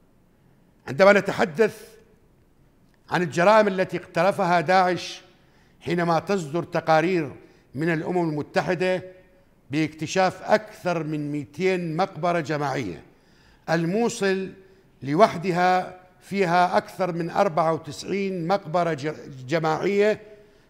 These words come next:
كان ضحيتها أناسا عراقيون بسطاء تخاذلت الحكومة في وقتها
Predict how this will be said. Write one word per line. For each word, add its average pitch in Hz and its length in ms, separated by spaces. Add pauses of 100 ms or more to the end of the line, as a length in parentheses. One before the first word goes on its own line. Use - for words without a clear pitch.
كان 180 280
ضحيتها 165 880 (640)
أناسا 160 720
عراقيون 147 1000 (160)
بسطاء 156 800 (440)
تخاذلت 196 640
الحكومة 180 520
في 170 320
وقتها 175 640